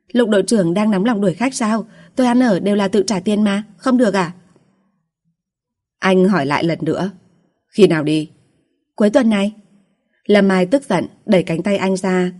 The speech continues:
"Làm ơn tránh ra." Nhưng không đẩy ra được,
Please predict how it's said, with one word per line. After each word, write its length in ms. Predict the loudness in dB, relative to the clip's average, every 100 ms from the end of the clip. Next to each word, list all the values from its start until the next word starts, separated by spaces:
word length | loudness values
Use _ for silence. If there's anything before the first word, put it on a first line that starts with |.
| _ _ -6
"Làm 160 | -4
ơn 180 | 0 -2
tránh 200 | -2 -2
ra." 200 | 0 -4 -6 _ _ _ _ _ _ _ _ -2
Nhưng 280 | 2 2
không 180 | 0 0
đẩy 140 | 0 0
ra 200 | 0 0
được, 260 | 0 -2